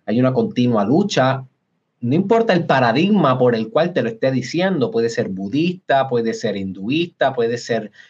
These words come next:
cristiano, puede ser católico, anyways, cualquier ramificación. Te están diciendo una verdad.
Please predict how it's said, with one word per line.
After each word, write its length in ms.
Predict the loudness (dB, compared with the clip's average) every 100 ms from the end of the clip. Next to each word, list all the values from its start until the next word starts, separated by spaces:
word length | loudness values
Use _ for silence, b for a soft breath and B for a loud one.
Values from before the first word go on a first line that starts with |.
| B -6
cristiano, 800 | -6 -6 -6 -2 0 2 0 -2
puede 180 | -4 -4
ser 220 | -6 -4
católico, 1000 | -4 0 0 0 0 2 2 2 -2 -10 _ _ _
anyways, 540 | -4 -2 -2 -4 -8 -20 _ -14 -6
cualquier 400 | -4 0 0 2
ramificación. 800 | 2 0 -2 -2 -2 -4 -6 _ _ _ _ _ _ _ _ _ _ _ _ _ _ _ _ _ _
Te 100 | -6
están 280 | -4 -4 -4
diciendo 400 | -4 -2 0 2
una 180 | 2 2
verdad. 560 | 0 -2 -4 -4 -6